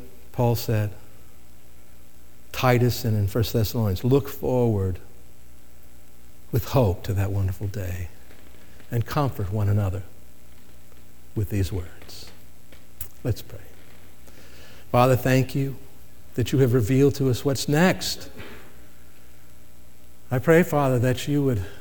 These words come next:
as we've taken this in, and that maybe we need to study it some more, maybe we need to read it some more, we certainly need to meditate on it more.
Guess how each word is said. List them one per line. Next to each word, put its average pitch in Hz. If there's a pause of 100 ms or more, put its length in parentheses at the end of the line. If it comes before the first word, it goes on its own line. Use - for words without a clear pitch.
(220)
as -
we've 131
taken 147
this 135
in, 156
and 110
that 101
maybe 113
we 131
need 113
to 107
study 156
it 104
some 104
more, 98
maybe 101
we 113
need 127
to 131
read 143
it 170
some 113
more, 104 (640)
we 117
certainly 147
need 131
to 104
meditate 110
on 95
it 95
more. 98